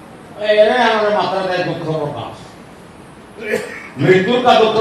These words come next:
প্রকাশ না হয়, উপযুক্ত বয়সে প্রায় নাইনটি টু, নাইনটি থ্রি মরিল। এখানে ডেট ওভার এমন আছে, এখানে কি তাও নেই। এবে দুঃখ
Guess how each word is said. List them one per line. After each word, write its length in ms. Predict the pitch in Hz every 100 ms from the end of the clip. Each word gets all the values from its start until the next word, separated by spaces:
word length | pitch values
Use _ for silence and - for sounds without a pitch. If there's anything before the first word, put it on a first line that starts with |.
| 220
প্রকাশ 240 | 220 208 208
না 60 | -
হয়, 260 | - 254 254 - - - - - - - 196
উপযুক্ত 420 | 196 220 226 - 226 202
বয়সে 380 | 220 220 214 220
প্রায় 220 | 214 214 214
নাইনটি 260 | 196 190 208
টু, 100 | 226 208
নাইনটি 260 | 202 185 196
থ্রি 140 | 196 202
মরিল। 360 | 208 185 170 156 143 - - - -
এখানে 320 | 151 180 - 175
ডেট 220 | 190 202 254
ওভার 260 | 233 214 214
এমন 220 | 196 185
আছে, 180 | 190 175 156 156 -
এখানে 280 | 175 170 185
কি 120 | 202 185
তাও 160 | - 143 127
নেই। 160 | 120 - - - - - - -
এবে 140 | 156 208 -
দুঃখ 140 | 208